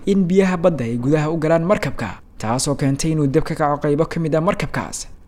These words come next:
iyadoo dhammaan shaqaalihii saarnaa markabka ay bad qabaan, kadib markii uu badbaadiyey markab ganacsi oo halkaasi marayay, sida ay sheegeen ilo wareedyo dhanka ammaanka badda oo ka soo jeeda waddanka Ingiriiska. Ilaa iyo hadda kooxda Xuuthiyiinta ma aysan sheegan mas-uuliyadda weerarkan,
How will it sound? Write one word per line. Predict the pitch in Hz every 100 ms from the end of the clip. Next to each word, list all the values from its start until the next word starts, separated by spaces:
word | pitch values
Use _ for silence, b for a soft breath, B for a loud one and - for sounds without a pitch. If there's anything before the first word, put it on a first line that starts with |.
| -
iyadoo | 160 175 180 180
dhammaan | 175 170 170 175
shaqaalihii | - 165 160 170
saarnaa | 151 170 160 156
markabka | 156 - - -
ay | 127
bad | 123 -
qabaan, | 160 165 104 90 B B B
kadib | 131 127 135
markii | 143 -
uu | 143
badbaadiyey | 139 127 139 139 143
markab | 156 - 143
ganacsi | 147 147 135 -
oo | 160
halkaasi | 165 165 147 180
marayay, | 180 123 95 104 B B -
sida | 196 185
ay |
sheegeen | 175 175 170 170
ilo | 165 151
wareedyo | 151 151 165
dhanka | 165 156 170
ammaanka | 156 160 156 165
badda | 165 156 120 104
oo | 120
ka | 139
soo | 143
jeeda | 135 135 135
waddanka | 135 151 151 139
Ingiriiska. | 156 151 175 - 120 - - - -
Ilaa | 170 185
iyo | 185 170
hadda | 165 160
kooxda | - 160 160
Xuuthiyiinta | 151 151 156 156 135
ma | 123 135
aysan | 131 139
sheegan | - 139 143
mas-uuliyadda | 143 - 139 160 151
weerarkan, | 147 175 139 120 120